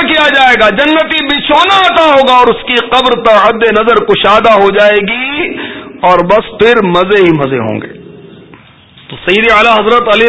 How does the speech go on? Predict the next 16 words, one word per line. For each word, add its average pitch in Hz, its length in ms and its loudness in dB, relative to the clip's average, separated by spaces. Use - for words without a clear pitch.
رحمت 202 240 -2
رب 202 200 -2
العزت 220 420 0
پیارے 196 240 2
آقا 226 280 0
علیہ 240 180 -4
الصلوۃ 214 420 -2
والسلام 214 500 0
کی 226 160 -2
قدمین 202 560 2
شریفین 214 540 0
کی 233 80 -4
توصیف 202 420 -2
و - 20 0
تعریف 208 560 0
بیان 214 160 2